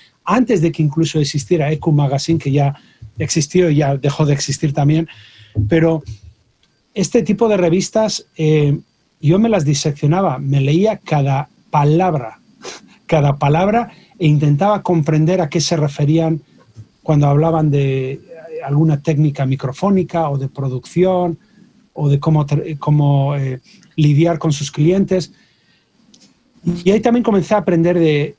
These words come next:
eh, no solo de los discos, sino de las revistas, cuáles eran los estudios de grabación que realmente estaban innovando, que eran los, los pesos pesados, los que estaban haciendo todo.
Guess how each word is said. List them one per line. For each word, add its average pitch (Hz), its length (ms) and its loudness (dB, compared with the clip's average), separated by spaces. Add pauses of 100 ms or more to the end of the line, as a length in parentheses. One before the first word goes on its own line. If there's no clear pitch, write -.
eh, 160 260 -2
no 160 140 2
solo 170 540 0
de 156 160 2
los 143 180 2
discos, 160 380 0
sino 151 200 2
de 143 60 2
las 143 160 2
revistas, 147 500 0
cuáles 220 320 -2
eran 208 200 0
los 165 160 0
estudios 175 260 0
de 160 80 0
grabación 143 480 -2
que 165 100 -2
realmente 151 520 -2
estaban 165 500 -2 (100)
innovando, 143 720 2
que 147 120 -4
eran 156 220 2
los, 135 420 -2 (640)
los 139 200 -2
pesos 180 340 -2
pesados, 143 520 -2
los 127 120 -8
que - 80 -10
estaban 196 280 -2
haciendo 165 400 0
todo. 143 380 -4